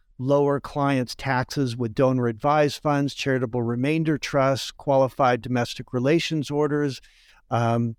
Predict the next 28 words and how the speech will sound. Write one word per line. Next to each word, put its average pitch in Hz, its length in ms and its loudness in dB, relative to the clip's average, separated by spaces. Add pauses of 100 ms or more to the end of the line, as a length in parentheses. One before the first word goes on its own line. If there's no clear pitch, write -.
(480)
ilets, 170 800 2 (100)
irrevocable 131 640 0
life 143 260 2
insurance 151 600 -2
trusts, - 720 -2 (100)
cost 143 400 -2
segregation, 143 580 0 (220)
many 170 420 0
different, 165 480 0 (320)
uh, 135 360 0 (120)
high-level 156 600 2
tax 143 360 -4
planning 143 360 -2
strategies 131 840 0 (160)
were 131 100 0
on 131 120 2
the 123 80 -2
previous 160 640 0
show. 131 580 2 (380)
But 135 160 0
for 156 100 -4
this 180 300 2
one, 151 140 0
I'm 143 100 0
gonna 156 160 -2
talk 151 240 -2
about 139 360 0
the 123 260 0